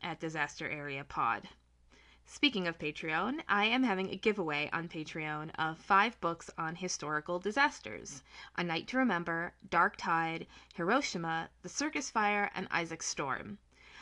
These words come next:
I will choose from among all Patreon supporters on March tenth to decide who will receive the books. They're some of my favorite books on disasters, and whoever receives them should enjoy them a lot.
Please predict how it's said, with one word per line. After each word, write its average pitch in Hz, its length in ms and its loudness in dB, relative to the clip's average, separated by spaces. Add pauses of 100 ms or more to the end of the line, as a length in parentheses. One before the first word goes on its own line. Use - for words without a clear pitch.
(240)
I 214 120 6
will 269 120 0
choose 226 280 -2
from 214 140 -2
among 170 460 -4
all 175 240 4
Patreon 220 560 -2
supporters 175 500 -4
on 170 180 -6
March 170 300 -6
tenth 285 460 -4
to - 100 -8
decide 170 480 0
who 160 220 -4
will 165 260 -2
receive 156 400 -4
the 208 60 -12
books. - 500 2 (680)
They're 220 120 4
some 262 240 2
of 277 80 -2
my 214 160 0
favorite 208 340 0
books 208 340 -2
on 180 140 -4
disasters, 185 720 -2
and 185 260 -2
whoever 196 320 2
receives 190 400 2
them 208 240 -2
should 180 220 -4
enjoy 160 340 -2
them 147 140 -6
a 135 80 -8
lot. 101 280 0